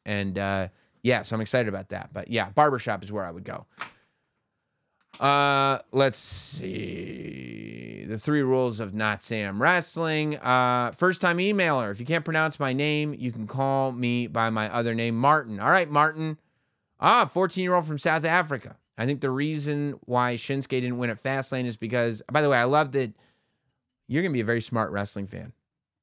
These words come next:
'Cause this is not for idiots, this podcast. This is not for big dummies. There's other wrestling podcasts out there that are for the huge dummies of the world.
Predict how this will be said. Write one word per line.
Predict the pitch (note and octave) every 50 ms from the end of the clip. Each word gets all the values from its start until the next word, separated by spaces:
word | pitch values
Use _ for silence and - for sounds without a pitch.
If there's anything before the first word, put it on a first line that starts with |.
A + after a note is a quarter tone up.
| _ _ _ _ _ _ _ _ _ _ -
'Cause | C3 C3
this | D#3 G3+ A3+ G#3+ G3+
is | F3 C#3 C3
not | C#3+ C#3+ C3 -
for | - A#2+ A2
idiots, | A2 A2 A2 A2 G2+ F#2+ - -
this | - A2 G#2
podcast. | - - G#2 F#2+ G2 G2 - G2+ G2 G#2+ -
This | - D3 D#3
is | D#3 D3 B2+
not | C#3 C#3 C3
for | - B2+
big | G#2+ G2 A2 G#2+ G#2
dummies. | F#2 G#2 G#2 G2 G2 E2+ -
There's | - B2+ C3+ B2+ -
other | - D#3 E3 E3 E3+ D#3+
wrestling | C#3+ C#3 C#3 C3+ - C3+ A#2 G#2+
podcasts | A#2 A2 A2 G2+ - A2 G#2 G2 G#2+
out | G#2+ G#2+ G2 -
there | G#2+ G#2+ G#2+ G2 - - - _ _ -
that | A#2 A2+
are | A2 G2+
for | - B2 A#2
the | A2+ A2
huge | G2+ - - B2+ C3+ C3 B2+ A#2 G#2
dummies | G2 A#2+ A2+ A2+ A2+ G#2+ F#2 F#2+
of | G2+ F#2
the | F#2+ G2+
world. | G2 G2 F2+ F2+ - -